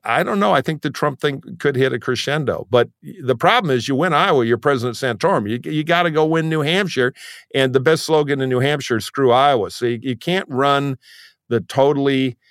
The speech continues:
Christian, social conservative Pat Robertson campaign there and not get killed the next week. And nobody right now is threading the needle for that hat trick. Although I think Haley did get a debate bounce,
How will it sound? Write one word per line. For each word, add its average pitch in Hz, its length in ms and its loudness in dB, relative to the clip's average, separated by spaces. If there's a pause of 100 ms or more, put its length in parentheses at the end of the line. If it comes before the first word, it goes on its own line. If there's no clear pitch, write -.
(320)
Christian, 127 680 -2
social 123 520 0
conservative 113 600 0
Pat 120 220 0
Robertson 117 580 0
campaign 98 500 -6
there 101 180 -2
and 101 180 -6
not 117 180 -2
get 104 160 -6
killed 110 200 -2
the 98 100 -2
next 98 260 -6
week. 113 220 0
And 107 220 -4
nobody 143 400 4
right 117 240 2
now 113 340 0
is 98 160 -8
threading 113 360 0
the 101 80 -2
needle 110 300 2
for 101 140 -6
that 95 220 -2
hat 131 240 0
trick. 90 360 -4
Although 151 600 4 (600)
I 127 40 -2
think 131 180 -4
Haley 135 320 2
did 120 240 -2
get 123 140 0
a 120 80 0
debate 110 400 -2
bounce, 110 440 -2